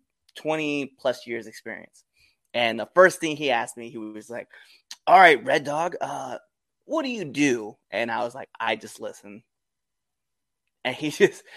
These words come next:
he looked down, he looked at it, he just started smiling. He goes, "I like that." He's like,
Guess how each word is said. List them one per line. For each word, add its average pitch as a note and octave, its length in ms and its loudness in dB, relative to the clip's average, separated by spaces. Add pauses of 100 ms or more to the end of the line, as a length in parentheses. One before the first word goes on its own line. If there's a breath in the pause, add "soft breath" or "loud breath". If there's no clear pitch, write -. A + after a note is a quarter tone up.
(240 soft breath)
he C#3+ 440 -4
looked C3+ 280 2
down, C3 360 2
he C#3 140 -6
looked C3 300 -8
at B2+ 60 -6
it, B2 160 -10
he C3 140 -10
just A#2 120 -16
started B2 260 0
smiling. A#2+ 500 -10
He B2 120 -10
goes, A#2 300 -6 (720)
"I A2+ 80 6
like A2 320 -2
that." D2+ 340 -8
He's A2 220 -12
like, A2 180 -10